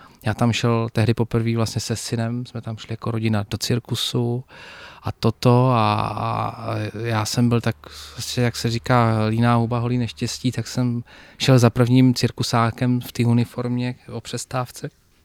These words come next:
A on to byl zrovna, zrovna principál, který prodával lístky do Zvěřince. A říkám, jestli bych tam nemohl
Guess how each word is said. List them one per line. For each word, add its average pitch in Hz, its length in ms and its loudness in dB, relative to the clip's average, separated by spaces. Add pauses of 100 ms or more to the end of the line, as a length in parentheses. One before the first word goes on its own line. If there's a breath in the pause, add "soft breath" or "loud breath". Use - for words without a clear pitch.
A - 120 -20
on 135 100 -8
to 131 120 -10
byl 135 200 -6
zrovna, 127 380 -6 (560 soft breath)
zrovna 127 360 0
principál, 123 560 2
který 127 280 0
prodával 120 380 2
lístky 117 240 0
do 117 80 0
Zvěřince. 95 520 -4 (240)
A 104 100 -2
říkám, 127 280 0
jestli 135 180 2
bych 131 80 4
tam 139 160 2
nemohl 135 220 0